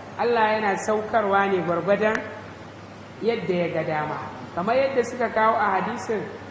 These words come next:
Allah yake cewa, "Akwai a cikin bayina wanda inda zan ba shi kuɗi, to, zai zama mutumin banza." So, maslaha shi ne ya zama talaka.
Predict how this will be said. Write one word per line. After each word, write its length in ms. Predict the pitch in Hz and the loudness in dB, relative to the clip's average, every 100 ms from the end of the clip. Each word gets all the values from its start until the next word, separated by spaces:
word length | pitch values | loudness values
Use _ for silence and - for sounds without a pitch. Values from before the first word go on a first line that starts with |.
| - - | -16 -6
Allah 380 | 226 254 233 233 | -4 0 2 2
yake 220 | 226 220 | 0 -4
cewa, 320 | - 214 190 | -2 0 0
"Akwai 160 | 190 233 | 0 0
a 140 | 214 | 0
cikin 340 | 202 - 208 196 | -2 -4 -4 0
bayina 600 | 196 196 196 190 185 175 - - - | 2 2 2 0 0 -2 -6 -12 -6
wanda 320 | 190 240 220 208 | -2 -2 -2 -4
inda 400 | 240 254 240 214 202 | -6 -4 0 2 2
zan 220 | 214 202 | 0 0
ba 200 | 190 190 | 0 0
shi 140 | - 170 | -2 -6
kuɗi, 320 | 185 185 170 156 - | -8 -8 -8 -10 -8
to, 120 | 180 | -4
zai 160 | 214 | -2
zama 240 | 202 185 185 | 0 -2 -2
mutumin 420 | 170 - 175 165 | -4 -6 -8 -8
banza." 300 | 156 135 131 131 - - - - - - | -8 -8 -8 -10 -12 -16 -16 -16 -16 -14
So, 240 | - 220 | 0 2
maslaha 540 | 220 262 269 277 247 233 | 4 2 2 4 6 4
shi 180 | - | 0
ne 180 | 233 208 | 0 2
ya 60 | 185 | 2
zama 260 | 185 185 | 2 0
talaka. 460 | 185 196 180 151 170 | 0 2 2 0 -4